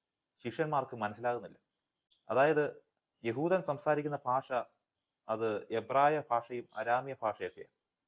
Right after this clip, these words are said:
അതുകൊണ്ട് തന്നെ "കർത്താവേ, ദാവീദ് പുത്ര, എന്നോട് കരുണയുണ്ടാകണമേ" എന്ന് അവൾ അവളുടെ ഭാഷയിൽ യേശുവിനോട് പറഞ്ഞതായ വാക്കുകൾ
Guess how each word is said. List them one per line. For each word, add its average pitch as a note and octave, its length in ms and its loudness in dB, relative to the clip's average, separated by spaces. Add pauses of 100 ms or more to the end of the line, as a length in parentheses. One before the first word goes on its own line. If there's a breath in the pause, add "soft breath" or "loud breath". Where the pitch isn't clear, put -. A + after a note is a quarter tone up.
(240)
അതുകൊണ്ട് D#3+ 340 2
തന്നെ C3 220 2 (480)
"കർത്താവേ, C3 460 4 (200)
ദാവീദ് C3 360 4
പുത്ര, C3 240 -4 (600)
എന്നോട് C3 280 -2
കരുണയുണ്ടാകണമേ" C3 840 4 (100)
എന്ന് A2+ 240 -12 (100)
അവൾ A#2+ 320 2
അവളുടെ D#3+ 500 2
ഭാഷയിൽ B2 460 -4
യേശുവിനോട് D3 640 -4
പറഞ്ഞതായ A#2+ 480 0
വാക്കുകൾ G#2+ 560 -6